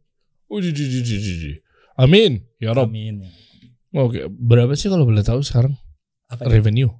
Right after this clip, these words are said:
Speaker 1: per tahun? Kisaran. Kisaran, kan gua nggak tahu, siapa tahu lo mau
Speaker 2: Martabak.
Speaker 1: jadi
Speaker 2: Enggak,
Speaker 1: I P O?
Speaker 2: enggak, maksud gua,
Speaker 1: I P O nggak tujuannya?
Speaker 2: eh, salah satunya I P O. Tapi I P O bukannya,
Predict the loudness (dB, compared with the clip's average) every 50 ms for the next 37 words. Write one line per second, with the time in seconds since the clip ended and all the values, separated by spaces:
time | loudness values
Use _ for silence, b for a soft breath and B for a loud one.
0 | _ _ _ -4 0 2 2 2 0 0 -4 -10 _ _ _ _ -2 0 2 2
1 | 2 2 2 0 -4 -10 b b b _ 0 2 2 2 0 0 -2 -2 -2 -2
2 | -2 -2 0 2 2 2 4 4 2 2 2 0 0 0 2 2 2 2 0 0
3 | 0 2 2 2 2 2 2 2 2 0 0 0 2 2 0 0 -2 -6 -8 -10
4 | -6 0 2 2 4 4 4 4 4 2 0 2 0 0 0 -2 -6 -10 _ _
5 | _ _ _ _ _ _ _ _ -4 -4 -2 -2 -4 -4 -6 -8 -6 -4 -2 -2
6 | 0 -2 -2 -2 -4 -6 -6 -8 _ _ _ _ _ -4 -2 -2 -2 -4 -4 -4
7 | -4 -2 -2 -2 -2 -2 -4 -8 -14 _ _ _ -10 -8 -8 -6 -8 -8 -8 -6
8 | -6 -4 -2 -2 -2 0 0 0 0 0 -4 -2 -2 -2 -2